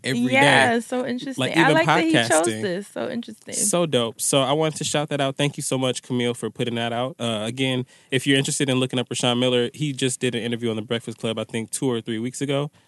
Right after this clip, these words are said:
Speaker 1: So check him
Speaker 2: Cool.
Speaker 1: out. And I also wanted to spotlight, <clears throat> pardon me, shout out to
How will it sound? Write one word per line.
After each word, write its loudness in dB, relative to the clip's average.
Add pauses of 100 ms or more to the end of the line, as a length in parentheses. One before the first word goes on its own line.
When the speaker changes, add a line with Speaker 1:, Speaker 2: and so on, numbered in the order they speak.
Speaker 1:
So -2
check 0
him -2
Speaker 2:
Cool. 0
Speaker 1:
out. 0 (360)
And 4
I 4
also 0
wanted 2
to 2
spotlight, 0 (120)
<clears throat> -4
pardon -2
me, -6 (600)
shout 2
out 4
to 2